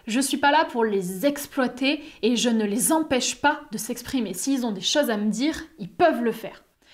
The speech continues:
Ensuite, ils se rendent compte qu'on est quand même dans une atmosphère de respect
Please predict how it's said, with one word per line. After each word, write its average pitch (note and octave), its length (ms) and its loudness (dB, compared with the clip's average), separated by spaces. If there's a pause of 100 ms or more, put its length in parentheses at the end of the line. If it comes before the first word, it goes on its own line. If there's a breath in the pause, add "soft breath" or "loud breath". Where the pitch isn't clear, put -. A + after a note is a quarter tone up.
(300 loud breath)
Ensuite, C#4 560 2
ils B3+ 140 0
se B3+ 100 -6
rendent F4 240 0
compte G#4+ 220 -4
qu'on B3 160 -2
est A3+ 80 -2
quand C4+ 100 0
même F4 160 2
dans B3 160 2
une A3 240 0
atmosphère D4+ 720 0 (300 loud breath)
de G#3+ 140 -2
respect D#4 760 0